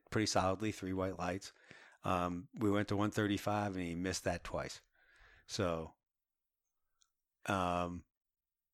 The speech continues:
so he's behind the eight ball right there 'cause we're, we're going for,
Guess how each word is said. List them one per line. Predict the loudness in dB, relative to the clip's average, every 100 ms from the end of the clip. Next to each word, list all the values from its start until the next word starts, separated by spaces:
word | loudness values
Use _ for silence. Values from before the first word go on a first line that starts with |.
| _
so | 2 8
he's | 8 8
behind | 6 4 6
the | 6
eight | 6
ball | 4 4
right | 2 2
there | 0
'cause | 2 8
we're, | 8 8
we're | 0 -6 -6
going | 2 2 2
for, | 0 -2 0 -4